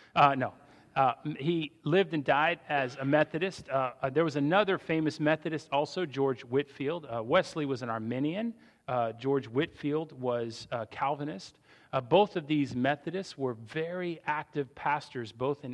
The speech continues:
England and in the United States. John Wesley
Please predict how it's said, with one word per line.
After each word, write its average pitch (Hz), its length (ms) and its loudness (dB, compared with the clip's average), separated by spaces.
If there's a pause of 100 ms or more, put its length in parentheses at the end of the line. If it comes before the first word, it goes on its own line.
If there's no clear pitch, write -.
England 190 460 -2 (480)
and 190 400 -4
in 160 140 0
the 147 60 0
United 127 380 -2
States. - 500 -18 (380)
John 180 380 4
Wesley 170 560 2